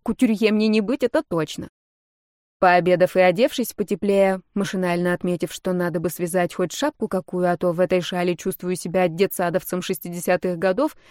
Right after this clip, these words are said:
не хватает только солдатского ремня, чтобы тулупчик подпоясать, пошли с осмотром во двор,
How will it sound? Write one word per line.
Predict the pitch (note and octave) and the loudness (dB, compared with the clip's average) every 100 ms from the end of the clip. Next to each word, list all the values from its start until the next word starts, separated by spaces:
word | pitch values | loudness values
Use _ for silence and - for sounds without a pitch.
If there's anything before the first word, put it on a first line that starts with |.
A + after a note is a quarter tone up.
| - _ | -20 _
не | B3 G3 | 0 4
хватает | G#3 F#3+ G3 F#3+ - | 2 4 4 2 2
только | G3 G#3 | -2 -2
солдатского | - G3 F#3+ F#3 - F#3+ | 2 2 4 0 0 0
ремня, | F#3+ F#3+ F#3+ | 2 0 0
чтобы | - F3+ | -2 -4
тулупчик | - G#3 E4 - - | 0 0 0 -2 -6
подпоясать, | - - A3+ G#3+ G#3+ A3 - _ _ _ - - | -4 0 2 4 2 -2 -10 _ _ _ -6 2
пошли | G#3+ - F#4 | 2 2 0
с | - | 2
осмотром | A3 G#3+ G#3+ A3 G#3+ | 0 0 2 2 2
во | G#3 D4+ | 4 2
двор, | F3+ D#3+ D#3 | 0 -6 -8